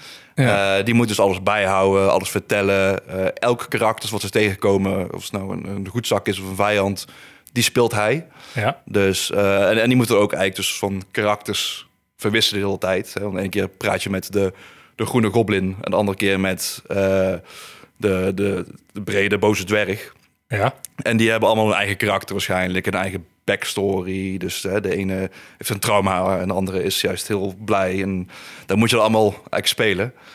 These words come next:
Speaker 3: Ja.
Speaker 2: En, eh, ja, in het begin is het altijd een beetje s-, spannend voor mensen die de eerste keer doen, omdat je
Speaker 3: Je moet in die rol kruipen.
Speaker 1: Ja,
Speaker 2: in die
Speaker 1: tuurlijk.
Speaker 2: rol kruipt.
Speaker 1: Ja.
Speaker 2: Maar goed, als je dan met z'n allen er,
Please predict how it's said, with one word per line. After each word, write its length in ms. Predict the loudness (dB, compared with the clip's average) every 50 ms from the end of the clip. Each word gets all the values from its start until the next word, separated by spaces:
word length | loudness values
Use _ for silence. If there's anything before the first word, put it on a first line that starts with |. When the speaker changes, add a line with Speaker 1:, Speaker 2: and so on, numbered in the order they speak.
| -2
Speaker 3:
Ja. 180 | 0 0 0 0 -2 -4
Speaker 2:
En, 280 | -2 0 2 2 2
eh, 60 | 2
ja, 360 | 2 2 2 2 2 2 2 2
in 140 | 0 0 0 0
het 180 | 0 0 0
begin 160 | 0 0 0
is 80 | 0 0
het 100 | -2 -2
altijd 100 | 0 0
een 180 | 0 2 2 2
beetje 120 | 2 0
s-, 100 | -2 -4 -6 _ _ _ -6 -4
spannend 320 | 0 2 2 2 2 0
voor 80 | 0 -2
mensen 200 | -2 -2 0 0
die 80 | 2 2
de 40 | 2
eerste 160 | 2 2 0
keer 100 | 0 2
doen, 140 | 0 0 0
omdat 200 | 0 -2 -2 -2
je 260 | 0 0 0 0 -2 -6 _ _ _ _ _ -12
Speaker 3:
Je 100 | -6 -4
moet 120 | -4 -4 -4
in 100 | -4 -2
die 100 | 0 4
rol 220 | 4 4 4 4
kruipen. 260 | 2 2 4 4 4 4
Speaker 1:
Ja, 80 | 4
Speaker 2:
in 60 | 2
die 80 | 4 4
Speaker 1:
tuurlijk. 220 | 6 6 8 8
Speaker 2:
rol 100 | 6 4 4
kruipt. 360 | 2 0 0 2 0 0 -2 -4 -10
Speaker 1:
Ja. 60 | -18 -20 -20 -20 -18 -6
Speaker 2:
Maar 240 | -4 -2 0 0 0
goed, 120 | 0 0
als 80 | 0 0
je 60 | 0
dan 80 | 2 2
met 100 | 2 0
z'n 60 | 2
allen 400 | 2 4 4 6 4 4 4 4
er, 160 | 2 2 2